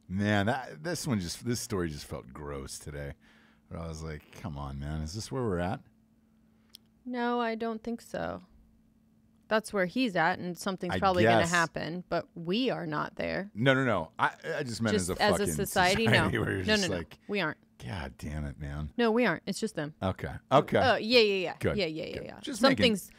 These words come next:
Speaker 2: something's going to happen.
Speaker 1: Just ma-, I'm, I'm just making sure.
Speaker 2: Just needs to snowball a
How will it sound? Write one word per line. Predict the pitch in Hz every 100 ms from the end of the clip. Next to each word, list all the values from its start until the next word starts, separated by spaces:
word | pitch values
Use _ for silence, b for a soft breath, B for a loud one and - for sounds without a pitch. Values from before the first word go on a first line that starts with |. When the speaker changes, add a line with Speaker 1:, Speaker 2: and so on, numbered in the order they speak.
| B B
Speaker 2:
something's | - 294 247 208
going | - 170 151
to |
happen. | 143 - - 151 156 170 _ _
Speaker 1:
Just | 277 226 214
ma-, | 240
I'm, | 220 233 -
I'm | - 214
just | 208
making | 196 208
sure. | - - -
Speaker 2:
Just | 233 247
needs | 233
to | 196
snowball | 180 - 175 165 156 156
a | 151